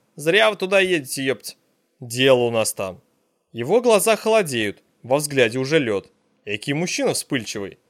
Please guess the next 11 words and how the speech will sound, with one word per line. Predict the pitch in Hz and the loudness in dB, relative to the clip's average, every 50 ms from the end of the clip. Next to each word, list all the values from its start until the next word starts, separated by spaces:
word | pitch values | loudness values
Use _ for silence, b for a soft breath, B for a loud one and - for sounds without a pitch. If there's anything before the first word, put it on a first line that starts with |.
| _ _ _ _ | _ _ _ _
«Не | - 123 131 127 | -4 -2 -2 0
переживай, | - 151 147 151 147 135 165 160 156 123 110 | 2 2 2 2 2 2 2 4 4 4 4
не | 120 151 185 | 2 0 -4
с | 180 | -2
бандами. | 180 180 202 160 127 113 110 104 104 98 85 _ _ _ _ _ | 0 2 4 4 4 2 -2 -6 -6 -8 -10 _ _ _ _ _
Просто | - 233 240 233 - 240 | 0 0 0 0 -2 -4
людей | 233 247 208 190 190 139 123 | -4 -4 0 2 4 4 4
одних | 113 110 117 107 - 127 | 2 0 -4 -6 -6 -6
ищем». | 113 104 - 113 98 87 _ _ _ _ _ _ _ _ _ _ _ _ _ - | -8 -6 -6 -8 -10 -12 _ _ _ _ _ _ _ _ _ _ _ _ _ -12
«Ну | 277 277 285 | -8 -6 -4
смотри, | 269 - 285 269 269 247 - 233 240 233 175 117 - | -4 -2 0 0 0 0 -2 -4 -4 -2 -4 -4 -6